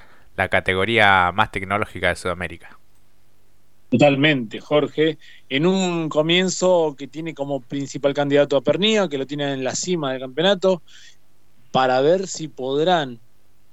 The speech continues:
Speaker 2: los Julián Santero, los Vivian y Arduzo, hombres de distintas marcas,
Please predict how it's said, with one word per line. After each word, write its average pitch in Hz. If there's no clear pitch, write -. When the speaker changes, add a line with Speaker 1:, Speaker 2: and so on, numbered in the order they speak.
Speaker 2:
los 113
Julián 147
Santero, 139
los 123
Vivian 156
y 139
Arduzo, 160
hombres 135
de 113
distintas 123
marcas, 156